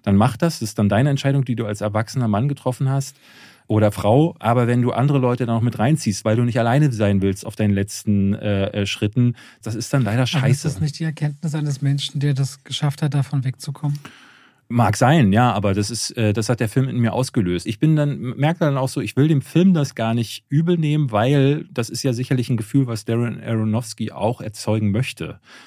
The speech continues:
Speaker 1: ne, und was das erzeugen kann. So richtig sicher bin ich mir manchmal nicht, ob solche, äh, Subtexte dann, äh, ne, auch von,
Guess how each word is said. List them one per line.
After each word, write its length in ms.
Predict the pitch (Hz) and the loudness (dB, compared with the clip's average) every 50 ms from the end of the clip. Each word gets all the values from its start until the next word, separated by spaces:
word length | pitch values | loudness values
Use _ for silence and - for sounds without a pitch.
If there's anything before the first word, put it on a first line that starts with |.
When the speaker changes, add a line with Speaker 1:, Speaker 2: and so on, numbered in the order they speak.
| - _ _ | -20 _ _
Speaker 1:
ne, 200 | - 98 107 110 | 0 2 2 2
und 120 | 110 101 101 | 2 2 0
was 140 | 104 104 | -2 -4
das 120 | - 101 - | -6 -8 -8
erzeugen 480 | - 101 - - - 107 104 107 104 | -8 -10 -8 -4 -2 0 0 0 -2
kann. 440 | 101 - - 113 107 87 82 82 92 | -2 -2 0 0 0 0 0 -4 -8
So 180 | 98 - - 104 | -10 -10 -8 -4
richtig 340 | 107 139 135 - 123 110 - | -2 -2 -2 -2 -6 -6 -4
sicher 240 | 131 135 139 143 | -2 -2 0 0
bin 160 | 123 123 127 131 | 0 0 0 0
ich 60 | 113 | 0
mir 120 | 117 123 117 | 0 0 -2
manchmal 340 | 120 120 - - 110 107 | -2 -4 -4 -4 0 0
nicht, 440 | 110 123 147 170 170 - - - - | 2 4 4 4 2 0 -4 -10 -12
ob 160 | - 120 - - | -12 -12 -8 -6
solche, 840 | 131 127 113 135 127 127 123 123 123 - - 117 117 113 113 117 117 | -4 -4 -2 -2 -2 0 0 -2 -2 -4 -4 -4 -4 -4 -4 -6 -4
äh, 40 | 113 | -4
Subtexte 520 | 127 135 - - - 135 - - - 127 | -4 -6 -4 -6 -8 -8 -8 -8 -8 -4
dann, 380 | 113 123 117 113 110 113 117 - | -2 -2 0 0 0 -2 -2 -4
äh, 320 | 113 113 113 110 113 - - | -4 -4 -4 -4 -4 -6 -6
ne, 200 | 113 113 113 117 - | -6 -6 -4 -4 -6
auch 100 | 113 - | -8 -10
von, 320 | - - 113 107 101 101 | -6 -2 0 0 0 0